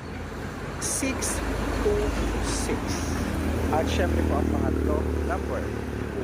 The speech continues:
one, nine, eight. Ayan po, mga kalaki, ang pangatlong three-digit lucky numbers. At syempre po, isunod na po natin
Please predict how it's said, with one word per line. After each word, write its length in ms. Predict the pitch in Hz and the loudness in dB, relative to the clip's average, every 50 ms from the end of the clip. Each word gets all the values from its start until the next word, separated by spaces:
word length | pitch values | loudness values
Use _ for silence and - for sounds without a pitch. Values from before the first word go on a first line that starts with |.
| - - | -2 0
one, 260 | - 190 190 175 143 - - - - - - - - - - - - 135 | 0 0 0 0 -2 -4 -6 -8 -8 -8 -6 -6 -6 -6 -6 -4 -4 -2
nine, 320 | 151 165 170 170 180 185 - - - - - - - - - - - - - - - | 0 0 0 0 -2 -4 -6 -6 -6 -6 -6 -6 -6 -6 -6 -8 -8 -8 -6 -4 -2
eight. 160 | 160 123 104 - - - - - - - 120 | -2 -2 -2 -4 -8 -8 -8 -8 -8 -6 -4
Ayan 260 | 120 117 131 139 131 135 | -4 -2 -2 -2 -2 -4
po, 140 | - 139 143 | -4 -4 -4
mga 160 | 139 139 139 | -2 -4 -4
kalaki, 340 | 131 135 135 143 143 139 139 127 | -4 -4 -2 -2 -2 -2 -2 -4
ang 100 | 135 135 | -6 -4
pangatlong 400 | - 139 127 131 131 135 135 - - 135 | -4 -4 -4 -4 -6 -6 -8 -8 -8 -8
three-digit 460 | 135 233 214 - 202 190 - 180 156 139 | -6 -6 -6 -6 -6 -6 -6 -8 -6 -4
lucky 280 | 135 131 123 131 135 135 | -4 -4 -4 -4 -4 -6
numbers. 320 | 214 214 190 190 185 - | -4 -4 -2 -4 -4 -4
At 160 | - - 160 | -4 -6 -6
syempre 320 | - - 165 160 - - 151 143 | -6 -6 -6 -6 -6 -6 -8 -6
po, 160 | - 175 180 - - - 104 - - - - | -4 -4 -4 -4 -6 -8 -8 -8 -6 -6 -4
isunod 320 | - - - 98 - - - | -4 -2 -2 -2 -2 -2 -2
na 140 | - 151 - | -2 -2 -2
po 80 | - 151 147 | -2 -2 -2
natin 280 | 143 139 135 - 139 | -2 -2 -2 -4 -4